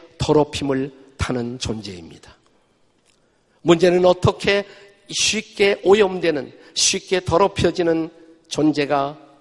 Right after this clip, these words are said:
어떻게 그 더러움을 극복하고 깨끗함을 유지하면서 살아갈 수가 있을까? 양은 스스로를 깨끗하게 하지 못해요. 근데 그 옆에 목자가 있으면 돼요.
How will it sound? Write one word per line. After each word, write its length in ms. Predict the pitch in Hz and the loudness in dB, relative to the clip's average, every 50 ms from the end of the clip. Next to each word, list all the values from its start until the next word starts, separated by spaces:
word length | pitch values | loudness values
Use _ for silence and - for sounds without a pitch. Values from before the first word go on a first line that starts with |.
| _ _ _ _ _ _ _ _ _ _ | _ _ _ _ _ _ _ _ _ _
어떻게 380 | - 170 170 - 180 175 180 175 | -6 -4 0 2 2 2 2 0
그 120 | 170 196 | 0 -2
더러움을 500 | - - 185 202 196 190 202 208 202 208 | -4 0 2 2 4 4 2 0 0 -2
극복하고 800 | - - - - - - 254 247 - - 190 175 185 180 175 180 - - - - - | -2 -8 -16 -10 -2 -2 -2 0 0 -6 -4 -2 0 -2 -2 -2 -6 -20 -20 -18 -8
깨끗함을 560 | - - - - 180 - - 170 156 156 156 156 143 | -8 -8 -6 -4 0 2 2 2 2 0 -2 -4 -4
유지하면서 800 | 156 170 151 - 233 208 190 202 202 185 170 - 180 175 170 170 - - | -8 -10 -4 -2 -2 -2 0 0 0 0 0 0 -2 -2 -2 -4 -10 -12
살아갈 400 | - - - - 170 147 151 143 | -8 -6 -4 -2 -2 -2 -2 -4
수가 240 | 139 - 156 151 135 | -4 -4 -4 -4 -4
있을까? 560 | 123 117 - - 127 120 - - 123 113 - _ _ _ _ _ _ _ - | -4 -4 -8 -10 -10 -12 -14 -14 -14 -14 -14 _ _ _ _ _ _ _ -4
양은 280 | 175 160 170 180 180 185 | -2 0 2 2 2 2
스스로를 580 | - - - 208 - - 254 240 226 220 226 | 0 -4 -4 -4 -4 -2 2 2 2 0 2
깨끗하게 520 | - 233 220 - 208 - - 185 185 175 180 | 0 -2 -2 -2 -6 -8 -6 -8 -4 -2 -2
하지 160 | 170 151 160 | -2 -2 -4
못해요. 400 | 156 139 131 - - 120 - - - _ _ _ _ _ _ _ _ _ _ _ _ _ _ _ _ _ _ _ _ _ _ _ _ - | -6 -6 -4 -4 -6 -6 -8 -12 -18 _ _ _ _ _ _ _ _ _ _ _ _ _ _ _ _ _ _ _ _ _ _ _ _ -14
근데 120 | 117 120 | -14 -12
그 160 | - - 135 | -10 -6 -4
옆에 240 | 127 120 117 - 127 | -4 -4 -4 -6 -8
목자가 420 | 123 123 123 - - - 135 139 127 | -8 -8 -8 -10 -8 -8 -6 -6 -6
있으면 380 | 123 - - 117 113 104 95 | -8 -10 -12 -14 -16 -18 -20
돼요. 140 | _ - _ | _ -20 _